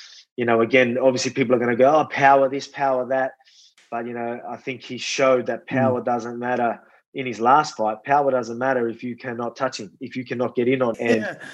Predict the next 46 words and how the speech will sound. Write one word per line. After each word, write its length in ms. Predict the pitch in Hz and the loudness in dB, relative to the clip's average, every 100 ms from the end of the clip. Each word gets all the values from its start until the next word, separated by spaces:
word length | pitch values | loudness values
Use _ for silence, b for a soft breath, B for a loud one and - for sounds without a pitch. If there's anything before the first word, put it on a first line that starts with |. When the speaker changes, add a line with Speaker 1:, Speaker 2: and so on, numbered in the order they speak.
| - - | -20 0
Speaker 1:
you 160 | 156 | 4
know 120 | 170 | 6
what 100 | 165 | 6
I 40 | 156 | 6
mean? 260 | 165 190 | 4 4
Like, 180 | 170 147 | 4 2
you 80 | 147 | 0
know, 100 | 143 | -2
there's 220 | 131 139 | 0 -2
power, 480 | - 175 196 175 143 | 0 4 6 4 2
and 100 | 139 | -2
then, 220 | 139 135 - b b b b _ _ _ | -4 -8 -12 b b b b _ _ _
you 120 | 147 | -10
know 60 | 139 | -8
what 80 | 131 | -6
I 40 | |
mean? 160 | 135 143 | -4 -6
It's, 260 | 131 - - _ _ - | -8 -12 -20 _ _ -10
you 140 | 208 | -2
gotta 180 | 190 160 | 0 0
get 180 | 147 143 | 2 2
in 200 | 196 160 | 0 -2
there, 260 | 117 87 _ | -8 -10 _
and 120 | 135 | -8
there's 120 | 147 117 | -4 0
no 180 | 151 | 4
Speaker 2:
Mm. 20 | 175 | 4
Speaker 1:
one 80 | 156 | 4
that 140 | 131 | -2
can 140 | 135 127 | -6 -2
work 240 | 143 139 | -2 -2
the 80 | 123 | -6
range 420 | 131 135 123 107 | -2 -2 -4 -6
better 240 | 127 127 | -2 -2
than, 320 | 113 113 104 95 _ _ - | -2 -6 -8 -16 _ _ -10
than 160 | 117 | -8
Israel. 440 | 127 117 101 85 _ _ - _ | -8 -6 -8 -8 _ _ -20 _
So 140 | 113 120 | -6 -4
Speaker 2:
Yeah. 40 | |
Speaker 1:
getting 260 | 117 147 135 | 0 0 0
in 320 | 139 120 107 _ - | -4 -6 -12 _ -6
close 340 | 131 131 117 | 2 2 2
is 80 | 113 | -4
gonna 220 | 101 123 | -4 -4
be 160 | 107 113 | -4 -6
hard. 600 | 98 - 123 123 101 85 | -6 0 4 6 4 -2